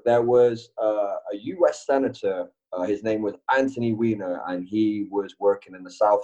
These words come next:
District of New York. Uh, his wife, Huma Abedin, was Hillary Clinton's r-,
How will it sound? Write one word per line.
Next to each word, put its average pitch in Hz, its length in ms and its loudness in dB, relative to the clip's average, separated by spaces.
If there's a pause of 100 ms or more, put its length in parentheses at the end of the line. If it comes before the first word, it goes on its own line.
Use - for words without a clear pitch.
(100)
District 104 420 0
of 85 120 -20
New 92 160 -6
York. 95 260 2 (500)
Uh, 90 340 2
his 117 300 2
wife, 127 400 6 (400)
Huma 123 320 -4
Abedin, 104 460 -2
was 95 240 -10
Hillary 101 380 -6
Clinton's 92 460 -6 (160)
r-, 101 120 2